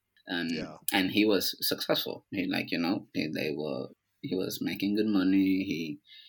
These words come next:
Speaker 1: they were owning a house. He bought a new car, uh, and, and people look, people know, people talk.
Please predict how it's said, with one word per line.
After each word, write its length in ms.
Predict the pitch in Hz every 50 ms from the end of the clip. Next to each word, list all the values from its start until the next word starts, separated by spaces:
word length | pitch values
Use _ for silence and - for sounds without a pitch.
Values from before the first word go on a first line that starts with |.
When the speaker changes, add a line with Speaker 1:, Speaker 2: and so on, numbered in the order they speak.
| - _ -
Speaker 1:
they 100 | 92 90
were 200 | 82 78 78 - - -
owning 340 | 98 95 90 92 98 101
a 80 | 101 104
house. 640 | 101 95 92 92 92 92 95 95 95 95 95 - - - - -
He 200 | 90 - - -
bought 200 | - - - - 92
a 80 | 90
new 200 | - - 95 95 - -
car, 440 | 90 82 85 85 85 87 87 - - -
uh, 160 | - 85 85 - -
and, 300 | 90 87 82 80 82 - _ -
and 200 | - - - -
people 300 | - 90 - - - - 85
look, 180 | 87 82 - _ - -
people 280 | 82 76 - - 67 -
know, 220 | 78 82 92 87
people 380 | - 87 78 - - - - -
talk. 240 | - - - -